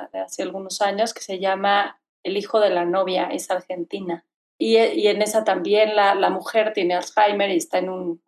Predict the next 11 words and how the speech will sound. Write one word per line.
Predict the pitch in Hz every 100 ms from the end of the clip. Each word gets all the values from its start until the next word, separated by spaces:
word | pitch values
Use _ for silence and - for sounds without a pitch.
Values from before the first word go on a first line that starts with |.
| _ _
está | _ 185
en | 185
un | 170
asilo, | 180 175 247 202 185 - _ _ _ _ _
y | 208 214 214
su | - 220 202 202
marido, | 190 190 226 208 202 254 320 -
que | 170 170 -
la | - 185 180 175 180
ama | 180 170 170
profundamente, | - - 190 190 208 226 208 202 233 339